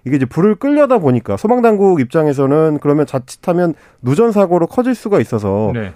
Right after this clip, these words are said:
Speaker 1: 전원 차단을 요청해가지고 지하에 이제 불이 된, 났는데 그 지하에 이제 전원 차단을 한 거예요. 근데 여기서 전원을 차단하니까 위에 있는 데이터 센터까지 전부 이제, 어, 일종의
Speaker 2: 음.
Speaker 1: 정전처럼 전원이 차단된 거죠.
Speaker 2: 네네.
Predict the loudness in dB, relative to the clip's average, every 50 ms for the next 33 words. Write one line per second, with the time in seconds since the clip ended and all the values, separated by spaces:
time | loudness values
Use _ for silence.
0 | _ _ -2 0 2 2 2 2 0 -2 -2 0 0 2 2 0 0 -2 -4 -4
1 | -4 -4 -2 -2 -4 -6 -6 -8 -6 -4 -2 -2 -4 -6 -10 -20 _ _ _ _
2 | _ -4 0 2 2 4 4 2 2 4 4 4 2 2 0 -2 -2 -2 -2 -2
3 | 0 -2 -4 -4 -4 -4 -2 0 0 0 -2 -2 -4 -4 -2 0 2 2 4 4
4 | 4 4 2 2 0 0 -2 -4 -6 -10 -10 -4 0 2 2 4 4 4 2 0
5 | -2 -2 -2 -2 0 -2 -2 -2 -2 0 2 2 2 2 2 2 2 0 0 2
6 | 0 2 2 2 2 0 0 -2 -4 -6 _ _ _ _ _ _ _ _ -4 -2
7 | 0 0 0 -2 -2 0 0 0 2 0 0 -2 0 0 0 2 2 2 2 0
8 | 0 0 2 2 2 2 2 0 0 0 0 0 0 2 2 2 2 2 2 0
9 | 0 0 0 -2 -2 -2 -2 -2 -2 -2 -4 -4 -4 -2 -4 -2 -2 0 0 2
10 | 2 2 2 2 2 2 2 2 0 -2 _ -14 -20 -20 -20 _ _ -2 2 2
11 | 2 4 2 2 0 0 0 2 2 4 4 2 0 0 0 0 0 0 0 0
12 | 0 2 2 0 0 -2 -2 0 0 2 2 2 0 0 -2 -2 -2 0 0 -2
13 | -2 -4 -6 -10 -12 -14